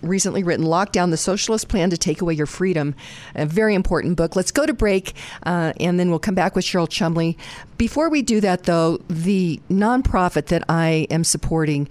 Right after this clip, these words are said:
and there's so many great ones out there, but it is the U S M C Memorial Foundation dot org, and they are raising money to, um, remodel the, uh, Marine Memorial out at Sixth and Colfax.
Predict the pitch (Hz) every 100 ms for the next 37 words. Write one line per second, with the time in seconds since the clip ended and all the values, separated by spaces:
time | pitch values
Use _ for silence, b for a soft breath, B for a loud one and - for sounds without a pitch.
0 | B B 214 226 233 202 147 165 - 156
1 | 156 139 - 135 139 - B B B -
2 | 196 - 233 - 220 196 180 190 202 190
3 | - 185 - 175 160 156 151 151 156 151
4 | 147 147 - 147 143 - 143 143 127 -
5 | B B B 156 165 170 - 160 151 165
6 | 180 185 160 165 160 - 165 156 151 B
7 | B B - 143 135 139 139 - - 156
8 | 185 185 175 180 170 175 147 135 - -
9 | - - - - 139 131 165 175 202 208
10 | 180 175 170 - 160 - - - 175 160
11 | 160 156 156 135 -